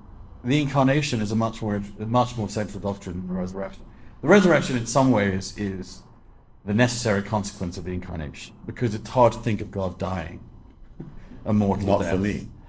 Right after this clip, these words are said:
Speaker 1: as, as a, I mean,
Speaker 2: Actually, I take that back. It's hard for me to think of him living.
Speaker 1: Right. Well, it's hard for me to think of him dying. <laughs>
Speaker 2: Well, we can, I
Speaker 1: And one can see how.
Speaker 2: one
Speaker 1: But
Speaker 2: difference I'd split.
Speaker 1: but we,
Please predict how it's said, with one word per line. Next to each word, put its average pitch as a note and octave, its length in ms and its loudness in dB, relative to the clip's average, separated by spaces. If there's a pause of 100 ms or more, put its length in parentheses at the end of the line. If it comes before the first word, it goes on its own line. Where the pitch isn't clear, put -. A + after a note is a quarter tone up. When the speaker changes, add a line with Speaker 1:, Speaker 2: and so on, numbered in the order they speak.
(320)
Speaker 1:
as, G2+ 520 0
as G#2 320 0
a, F#2+ 420 -2 (640)
I G#2+ 40 -4
mean, A2+ 260 -2 (340)
Speaker 2:
Actually, B2 240 6
I B2+ 60 8
take A#2 220 2
that G2 140 0
back. F2 160 0
It's - 100 -10
hard G2+ 160 2
for - 80 -8
me F2+ 60 -2
to D#2+ 80 -8
think F2 180 -4
of D#2+ 120 -2
him D#2+ 80 -2
living. D2+ 220 -6 (560)
Speaker 1:
Right. F#2 240 -6 (320)
Well, B2+ 100 2
it's B2+ 80 -4
hard D#3 200 4
for C#3 100 -4
me B2+ 80 4
to A2 60 -10
think G#2 180 -6
of G2+ 140 -4
him F#2+ 200 -8
dying. A2 260 -14
<laughs> C#3+ 560 -2
Speaker 2:
Well, - 240 2
we - 100 -6
can, A2 160 -10
I G#2 80 -8
Speaker 1:
And E3+ 140 0
one G3 140 10
can G3+ 120 4
see A3 160 2
how. F3+ 320 6 (120)
Speaker 2:
one A2+ 180 6
Speaker 1:
But F#3 80 10
Speaker 2:
difference - 300 0
I'd - 140 4
split. - 420 -6
Speaker 1:
but E3+ 160 6
we, F3 360 2